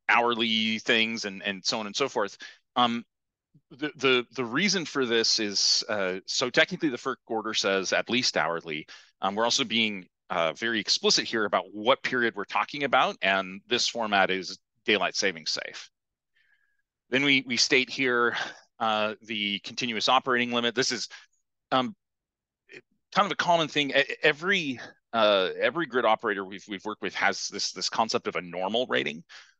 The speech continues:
Um, and this is kind of what this is meant to represent, right? It's, it's, uh, it's somewhat special in the sense that it doesn't have a duration necessarily associated with it, right? It's assumed to be continuous. And then you have your set of, uh, emergency operating limits,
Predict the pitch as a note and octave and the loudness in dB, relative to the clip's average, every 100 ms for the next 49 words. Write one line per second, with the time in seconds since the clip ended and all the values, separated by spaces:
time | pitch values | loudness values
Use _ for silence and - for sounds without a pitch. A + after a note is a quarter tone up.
0 | _ G2+ G2 G2 F#2+ F#2+ _ _ _ _ | _ 4 4 4 -2 -10 _ _ _ _
1 | - A2+ A2+ A2 A2 A2 A2+ - B2 - | 0 2 4 2 -2 -4 -2 0 -2 0
2 | C3 A2 A2 G#2+ - G#2+ F#2+ G2 F#2+ F2+ | 0 0 -2 -4 -2 -2 -2 -2 -4 -2
3 | F2 E2+ - F2 D#2+ D#2+ - - - F2 | -2 -2 0 2 2 0 0 -2 -2 -4
4 | - A2+ F2+ D#2+ G2 - B2+ A2+ F#2+ - | 0 2 2 0 -4 -2 -2 0 -2 -2
5 | - B2 - G#2+ F2+ F2+ F2 G#2+ F2+ - | 2 2 2 0 -4 -4 -2 -2 0 0
6 | F#2+ E2 A2 G#2+ - G2+ G2 F2 F2+ - | 0 2 2 0 0 2 2 2 -4 -4
7 | F#2 G2+ - D#2 E2 D#2+ - E2+ D2+ D#2 | 0 0 0 -2 -4 -4 -4 -4 -4 0
8 | - - G2+ D2+ C#2+ A#1 - C2+ C2 - | 2 2 2 -2 -6 -12 -12 -8 -8 -8
9 | - - D2 C#2 - _ - - G1+ - | -16 -16 -18 -20 -20 _ -14 -14 -14 -18
10 | - _ - - _ _ - D3+ E3 C#3+ | -20 _ -20 -20 _ _ 4 4 4 4
11 | C#3 A#2+ A#2+ A#2 - B2 A2+ A2 F#2+ G#2 | 4 4 -2 0 4 4 4 0 -2 -2
12 | F#2 G2+ A#2+ B2 A2+ G2 E2+ E2 E2 D2 | -2 0 -2 -2 -6 0 0 0 -4 -6
13 | D2+ D2 C3 - - | -6 -4 -2 -2 -2